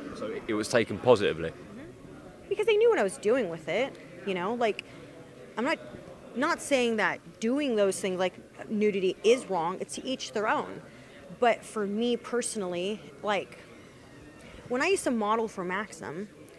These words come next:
Speaker 2: the only reason I didn't get the covers is because I wasn't willing to be more suggestive. I wasn't willing to pose a certain way. And that was just how I've always been. So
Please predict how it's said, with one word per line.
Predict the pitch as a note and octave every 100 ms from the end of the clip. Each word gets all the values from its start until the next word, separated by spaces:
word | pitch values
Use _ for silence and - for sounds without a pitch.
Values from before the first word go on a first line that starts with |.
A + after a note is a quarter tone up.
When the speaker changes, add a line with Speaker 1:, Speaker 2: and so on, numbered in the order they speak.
| - -
Speaker 2:
the | B3
only | B3+ C#4+ D4+
reason | A#3+ B3 G#3 F3+
I |
didn't | E3+ G3 F#3+ -
get | F#3 -
the |
covers | - - G3+ D3+ D#3+ - - - - -
is | G#3
because | G#3 - G#3 F#3+ -
I | G3+
wasn't | G#3+ A3 G#3+ F#3
willing | G3 G3+ G3
to | G3
be | F#3+ F#3+
more | F#3+ F#3
suggestive. | F3+ - E3 F3 E3 - D#3+ -
I | - G3
wasn't | G#3 G#3 F3+
willing | F#3+ F#3+ F#3+
to | - -
pose | - G#3 G3
a | F#3
certain | - A2+ D#3
way. | D#3 A#2 - - - - - - - -
And | B3 B3 A#3+
that | B3
was | C#4
just | C#4+ C#4+
how | B3+ B3
I've | A3
always | G#3+ G3 F3+
been. | G3 C#4 C3+ B2 -
So | - - B3 A#3+